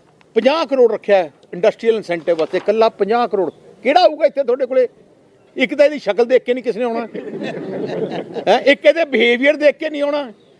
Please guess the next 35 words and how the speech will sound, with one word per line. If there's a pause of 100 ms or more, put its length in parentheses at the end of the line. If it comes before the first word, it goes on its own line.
(120)
ਇੱਕ
ਜੈ
ਜੀ
ਹਾਲਾਤ
law
and
order
ਦੀ
ਸਿਰ
ਤੇ (320)
ਕੋਈ
ਆਉਣਾ
ਨਹੀਂ। (160)
ਪੰਜਾਹ
ਕਰੋੜ। (640)
ਦੂਜੀ
ਗੱਲ (840)
ਜਿਹੜੀ
ਸਭ
ਤੋਂ
ਮਾੜੀ
ਹੈ, (840)
ਦੇਖੋ (920)
ਆਪਣੇ
ਹੜ੍ਹ
ਆਏ, (1900)
ਕਰੋੜਾਂ
ਰੁਪਏ
ਦੇ (340)
ਨੁਕਸਾਨ
ਹੋਇਆ,
ਇੱਕ
ਰੁਪਇਆ
ਮੁਆਵਜ਼ਾ
ਨਹੀਂ।